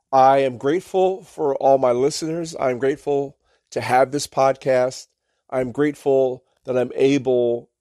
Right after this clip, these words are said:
to help people through, um, any sort of, um, addictions that you may have. I hope you find this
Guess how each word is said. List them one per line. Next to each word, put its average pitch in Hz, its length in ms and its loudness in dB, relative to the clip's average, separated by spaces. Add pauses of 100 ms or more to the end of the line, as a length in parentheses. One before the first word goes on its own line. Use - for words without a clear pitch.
(140)
to 120 440 -8
help 135 320 -2
people 131 460 -2
through, 123 760 -4 (760)
um, 113 380 -4
any 131 240 -2
sort 123 360 0
of, 107 480 -2
um, 110 680 -8
addictions 120 680 -4
that 110 200 0
you 113 100 -8
may 110 160 -2
have. 117 500 0 (220)
I 123 60 -8
hope 131 220 -6
you 127 100 -10
find 123 380 -2
this 117 360 -6